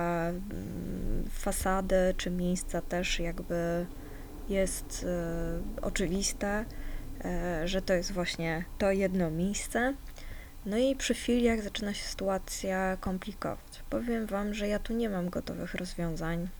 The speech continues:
Mm, jakby poruszam kwestię, jestem też bardzo ciekawa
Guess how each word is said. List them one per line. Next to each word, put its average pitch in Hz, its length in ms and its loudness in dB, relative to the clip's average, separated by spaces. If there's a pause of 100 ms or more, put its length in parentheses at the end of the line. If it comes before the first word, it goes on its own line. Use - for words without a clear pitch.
(140)
Mm, 175 240 -6 (380)
jakby 202 220 -4
poruszam 214 440 0
kwestię, - 340 -4
jestem 196 240 -4
też - 180 -6
bardzo 208 280 -4
ciekawa 196 540 -4